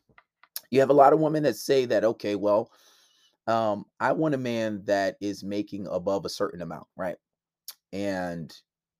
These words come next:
a lot of these men you don't have access to.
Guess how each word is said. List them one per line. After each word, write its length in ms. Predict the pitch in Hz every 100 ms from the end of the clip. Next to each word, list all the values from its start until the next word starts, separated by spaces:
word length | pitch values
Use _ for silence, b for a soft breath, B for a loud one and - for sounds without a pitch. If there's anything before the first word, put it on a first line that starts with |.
| _ _ _ _ _ _ _ _ _ -
a 80 | 127
lot 280 | 120 135
of 80 | 156
these 220 | 151 131
men 400 | 113 113 113 -
you 200 | 104 143
don't 280 | 131 117 107
have 280 | - 113 104
access 460 | 104 101 - 101 -
to. 280 | - 214